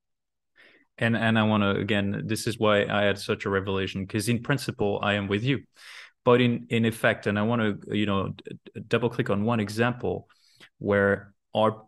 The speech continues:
our more traditional V C would look at the qualitative aspect, right? The micro trends, is the market expanding? How much return can we expect? Or market share of, you know, c-, taking away from the incumbents?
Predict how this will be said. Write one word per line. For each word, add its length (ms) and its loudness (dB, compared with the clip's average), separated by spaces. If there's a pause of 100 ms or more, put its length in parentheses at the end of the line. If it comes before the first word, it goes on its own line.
our 380 2
more 160 0
traditional 440 -2
V 120 -4
C 300 0
would 200 -2
look 240 0
at 200 2
the 120 -2
qualitative 640 -2
aspect, 420 -10
right? 140 -6
The 80 -6
micro 380 -2
trends, 640 2
is 280 -2
the 160 2
market 460 -2
expanding? 880 0
How 220 -2
much 260 -2
return 300 -4
can 160 -8
we 80 -4
expect? 540 0
Or 100 -4
market 360 -2
share 540 4
of, 180 0 (360)
you 80 -4
know, 200 -4
c-, 60 -8
taking 380 0
away 200 2
from 200 -2
the 100 -2
incumbents? 680 2